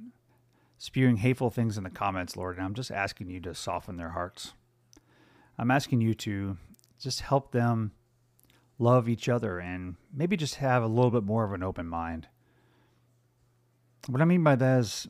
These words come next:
sometimes we get stuck and what we think is true. And even most of the time, that's probably misguided. So I'm asking you to open those people's hearts and minds to where they can hear your word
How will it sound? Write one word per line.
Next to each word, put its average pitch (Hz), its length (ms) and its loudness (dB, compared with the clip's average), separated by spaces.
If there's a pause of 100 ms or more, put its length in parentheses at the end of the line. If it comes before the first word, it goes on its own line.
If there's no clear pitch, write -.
(220)
sometimes 165 340 -2
we 139 80 0
get 131 140 -2
stuck - 380 0 (920)
and 123 120 6
what 131 140 10
we 135 120 6
think 160 280 2
is 120 120 0
true. 87 300 -8 (1700)
And 107 120 -6
even 127 440 2
most 165 300 10
of 117 80 2
the - 60 -6
time, 90 220 -2
that's 95 140 -8
probably 117 280 4
misguided. 90 640 -4 (720)
So - 140 -2
I'm 113 60 2
asking 123 320 2
you 120 240 4 (380)
to - 160 0
open 131 320 4
those 113 240 2
people's 104 400 -6
hearts 107 300 -2
and 98 100 -6
minds 87 420 -6
to 98 80 -10
where 87 180 -8
they 92 160 -10
can 87 120 -14
hear 120 260 -2
your 104 220 -2
word 85 360 -8